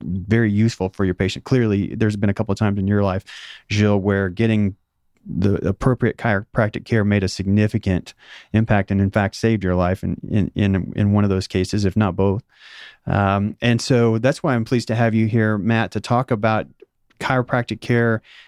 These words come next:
and your approach to it, because I know you're very serious about it. Um, and I think there may be some misperceptions out there in the community about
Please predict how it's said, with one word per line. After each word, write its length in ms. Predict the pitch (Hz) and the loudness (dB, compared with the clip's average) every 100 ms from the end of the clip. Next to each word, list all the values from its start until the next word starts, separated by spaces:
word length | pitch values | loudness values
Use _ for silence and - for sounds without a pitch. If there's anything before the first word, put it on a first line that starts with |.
| _ | _
and 240 | 110 107 107 | 0 2 2
your 100 | 120 | 2
approach 440 | 104 - 123 - | 0 -2 -2 -4
to 200 | - 120 | -2 0
it, 240 | 117 - - | 0 -2 -6
because 220 | 113 117 | 0 2
I 80 | 117 | 2
know 100 | 120 | 2
you're 140 | 117 | 2
very 160 | 113 107 | 0 0
serious 360 | - 120 120 | 0 0 0
about 340 | 110 110 107 113 | -2 0 0 -2
it. 140 | - _ | -4 _
Um, 640 | 117 107 104 101 98 104 - | -2 2 2 2 0 -4 -4
and 360 | 117 113 110 - - - - | 0 0 0 -4 -12 -14 -4
I 80 | 123 | -2
think 180 | 143 | 0
there 100 | 123 | 0
may 160 | 120 123 | 2 2
be 140 | 117 | 0
some 400 | 117 113 107 95 | 0 0 0 0
misperceptions 720 | - 139 - 123 131 - 113 | 0 0 0 -4 -2 -2 0
out 180 | 104 104 | 0 0
there 180 | 113 104 | 0 2
in 80 | 101 | 0
the 80 | 98 | 0
community 380 | - 101 98 | 0 2 2
about 380 | 98 92 110 110 | 2 2 0 -2